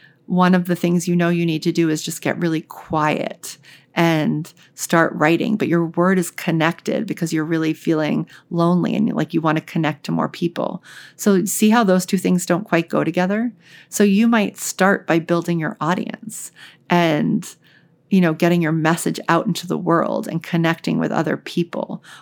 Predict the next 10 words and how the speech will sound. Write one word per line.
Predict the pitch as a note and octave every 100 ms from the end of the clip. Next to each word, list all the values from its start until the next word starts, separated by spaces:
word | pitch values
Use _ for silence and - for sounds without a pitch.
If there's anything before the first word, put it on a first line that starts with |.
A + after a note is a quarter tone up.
| _
Or | F#3
you | F#3 F3+
might | F3 E3+ -
start | - - F#3 F3 -
by, | F3+ E3 D#3+ D#3+ D#3+ - - _ _
you | - F3+
know, | D#3+ D3+ D#3+
going | - F3 F3 E3+ E3+
to, | - - D#3+ D#3 D#3 D#3+ - - _ -
um, | D#3+ D3+ D#3 D#3